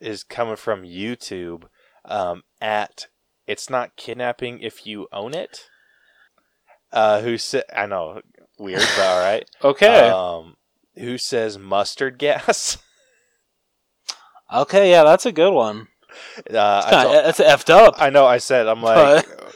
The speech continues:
Speaker 1: I, we're, we're going the war crime route." Got it. <laughs>
Speaker 2: Yeah, I like it.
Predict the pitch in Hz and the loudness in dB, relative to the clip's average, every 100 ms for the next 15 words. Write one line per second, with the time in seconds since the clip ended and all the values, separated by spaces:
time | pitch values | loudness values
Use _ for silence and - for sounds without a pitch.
0 | - 123 123 135 135 143 117 123 127 120 | -8 -6 -6 -8 -8 -8 -2 -2 -2 -6
1 | 113 117 117 - - 104 101 98 95 113 | -4 -2 -2 -2 -4 -4 -4 -2 -2 -2
2 | 113 98 90 104 - 165 - 160 _ 233 | -4 -4 -2 -4 -6 -12 -14 -20 _ -6
3 | - 180 147 - - - 202 - - 135 | -2 2 2 2 -2 -10 -12 -14 -6 0
4 | 156 151 147 175 | 4 4 4 2